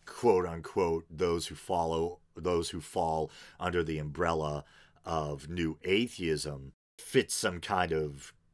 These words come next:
cookie cutter mold, and somehow what? Because Christopher Hitchens had some conservative leanings or supported the war in Iraq, that means the quote unquote new atheist movement, if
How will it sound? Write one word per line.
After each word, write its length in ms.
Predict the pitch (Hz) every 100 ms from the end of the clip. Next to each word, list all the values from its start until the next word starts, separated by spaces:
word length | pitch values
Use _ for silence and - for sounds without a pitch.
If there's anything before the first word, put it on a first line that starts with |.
| -
cookie 320 | 110 - 85
cutter 340 | - 98 82
mold, 580 | 78 90 113 90 73 71
and 340 | 73 71 71 76
somehow 680 | - 110 98 98 92 87 82 82
what? 320 | 87 90 76 _
Because 540 | 73 - 87 76 73 - - - - _
Christopher 460 | - 113 - 87 78
Hitchens 580 | 113 110 139 135 139
had 280 | - 117 104
some 220 | - 110
conservative 600 | 92 95 - 107 92 95 80
leanings 440 | 87 95 113 104
or 120 | 80
supported 540 | - 73 - 90 82 73
the 60 |
war 520 | 73 80 80 82 82 -
in 120 | 78
Iraq, 560 | 73 76 78 92 - - - - - _ -
that 240 | 92 87
means 800 | 85 82 78 78 71 - - - _ _ _ _ -
the 540 | 180 82 78 76 73 -
quote 280 | - 117 90
unquote 420 | 82 - 92 78 -
new 460 | 82 82 90 85 85
atheist 600 | 87 85 78 85 78 -
movement, 580 | 76 82 92 98 113 110
if 340 | 85 78 -